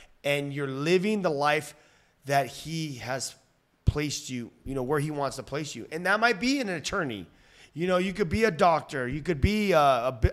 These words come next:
a gnarly businessman. You could be a missionary, whatever it is.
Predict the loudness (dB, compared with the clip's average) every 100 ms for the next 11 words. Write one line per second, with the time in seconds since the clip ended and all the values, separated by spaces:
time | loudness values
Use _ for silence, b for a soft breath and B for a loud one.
0 | 2 4 4 4 2 0 0 0 -2 2
1 | 4 4 0 B B B -6 -4 -4 -2
2 | 0 2 4 4 4 2 0 -2 -2 -2
3 | 0 0 0 -2